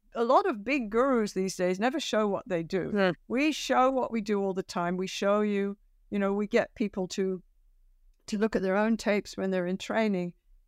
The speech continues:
Speaker 1: If you say the most profound things, like, um,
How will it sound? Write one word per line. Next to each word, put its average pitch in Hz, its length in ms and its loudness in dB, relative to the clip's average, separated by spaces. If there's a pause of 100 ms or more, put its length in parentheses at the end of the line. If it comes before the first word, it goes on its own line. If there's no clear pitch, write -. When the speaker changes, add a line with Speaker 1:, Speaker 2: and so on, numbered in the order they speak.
(220)
Speaker 1:
If 294 380 0
you 277 400 2
say 240 320 2
the 233 100 0
most 226 300 0
profound 208 460 0
things, 190 720 -4 (680)
like, 202 440 0
um, 185 480 0